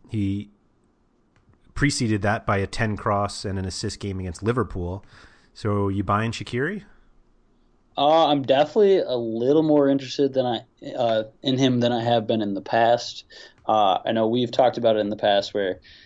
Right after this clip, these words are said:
Speaker 2: you know, Shaqiri's just been so frustrated, and he's either, you know, you expect it, him to start, and then he's injured for four weeks, and then, you know, he's not gonna start, and then he starts and scores a goal and has an assist. So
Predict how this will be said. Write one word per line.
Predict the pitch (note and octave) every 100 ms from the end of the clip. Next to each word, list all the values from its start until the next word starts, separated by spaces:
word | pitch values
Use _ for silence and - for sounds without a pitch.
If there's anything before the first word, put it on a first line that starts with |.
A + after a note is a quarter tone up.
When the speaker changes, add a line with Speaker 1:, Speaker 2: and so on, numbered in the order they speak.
| _ -
Speaker 2:
you | G#2+
know, |
Shaqiri's | - A#2+ B2 A2+
just | A2+ -
been | A2+
so | A2 B2 A#2
frustrated, | A2+ - - A2+ G#2+
and | G#2+
he's | A2 A2+
either, | A2 G#2 G#2
you | A2
know, | G#2
you | G#2 G#2 G2+
expect | A#2+ - C3+ A#2
it, | A2
him | C3+
to | A2+
start, | - D3+ D3+ C#3+
and | C3+
then | A#2
he's | A2+ A2
injured | B2+ A#2+ A#2+
for | - A#2+
four | C3 B2
weeks, | A#2 A#2 A#2 A2+
and | G#2
then, | G2+ G2+ -
you | G2+
know, | - G#2
he's | A2+ A2+
not | B2 A2+ A2+
gonna | B2
start, | - B2 A#2
and | A2+
then | G#2+
he | G#2+
starts | - A2 -
and |
scores | G#2 A#2 G#2+
a |
goal | G#2 A#2 A2+
and | A#2
has | B2
an | A2+
assist. | A2 - C3+ - - - - - -
So | - A2+ G#2+